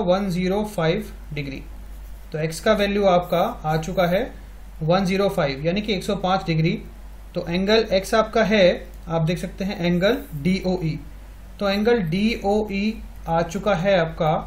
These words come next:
एक सौ पाँच। और angle डीओई किसके बराबर है,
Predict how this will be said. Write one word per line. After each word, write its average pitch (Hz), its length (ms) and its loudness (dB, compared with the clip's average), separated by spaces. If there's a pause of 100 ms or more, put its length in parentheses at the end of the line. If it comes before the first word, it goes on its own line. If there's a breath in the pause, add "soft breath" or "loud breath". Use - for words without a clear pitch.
(380)
एक 156 100 -8
सौ 196 180 -2
पाँच। 151 460 -4 (800 soft breath)
और 214 280 4
angle 220 360 6
डीओई 233 680 4
किसके 226 300 0
बराबर 220 360 6
है, 233 160 8